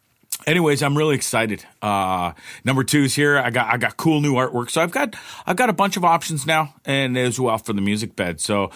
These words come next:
I hope you guys are enjoying it and continue to enjoy it. And so here we go. <laughs> I was a little nervous to do this second podcast. I'm not gonna lie. And, and here's why. Um, you know, the first one was really easy, and, and I had a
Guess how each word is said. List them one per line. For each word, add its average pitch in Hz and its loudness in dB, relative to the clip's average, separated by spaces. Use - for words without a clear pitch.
I 135 4
hope 165 0
you 156 -4
guys 139 2
are 120 2
enjoying 113 0
it - -6
and 92 -6
continue 98 -4
to 92 -6
enjoy 87 -2
it. 92 0
And 85 -6
so 92 -2
here 104 0
we 101 0
go. 107 0
<laughs> 185 -6
I 214 4
was 330 0
a 339 0
little 370 2
nervous 370 -2
to 170 0
do 139 2
this 113 -2
second 113 -2
podcast. 98 -2
I'm 104 0
not 123 0
gonna 127 -2
lie. 120 2
And, 90 -6
and 107 0
here's 165 0
why. 120 0
Um, 180 0
you 214 2
know, 240 2
the 190 -4
first 277 -2
one 170 -2
was 131 -4
really 170 2
easy, 143 0
and, 131 -2
and 135 -4
I 135 0
had 135 0
a 117 -8